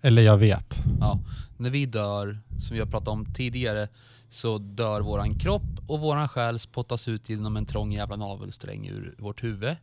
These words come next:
Speaker 1: Ja.
Speaker 2: Som alla har. Alla går runt med en navelsträng på huvudet.
Speaker 1: Ja, en, en energi.
Speaker 2: Som ingen ser.
Speaker 1: Silversträng kan man säga. En sorts, som kopplar oss till arkivet, kallas, kallas Akashic.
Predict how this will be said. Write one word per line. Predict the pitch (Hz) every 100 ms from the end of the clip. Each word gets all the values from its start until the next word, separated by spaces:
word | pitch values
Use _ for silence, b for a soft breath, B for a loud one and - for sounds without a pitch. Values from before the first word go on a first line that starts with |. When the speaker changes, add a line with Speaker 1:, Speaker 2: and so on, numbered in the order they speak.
| -
Speaker 1:
Ja. | 104 120 147
Speaker 2:
Som | - 113
alla | 123 113 143
har. | 139 113 98
Alla | 135 147
går | 160
runt | 131 107
med |
en | 113
navelsträng | 113 95 98 - 110 101
på | 101
huvudet. | 92 98 98
Speaker 1:
Ja, | 131 117 113
en, | 110 117
en | 110
energi. | 113 104 - 127 104 101
Speaker 2:
Som | - 113
ingen | 107 104
ser. | - 90 -
Speaker 1:
Silversträng | - 117 104 98 101 - 123 113 98
kan | - 98
man | 95
säga. | - 98
En | 107
sorts, | - 107 - - 135 147 131
som | 127 113
kopplar | 131 - 104
oss | 98
till | - 101 104 - - b b
arkivet, | - 110 - 123 104 98
kallas, | - 101 90 - - -
kallas | 107 98 - -
Akashic. | 110 - 110 - -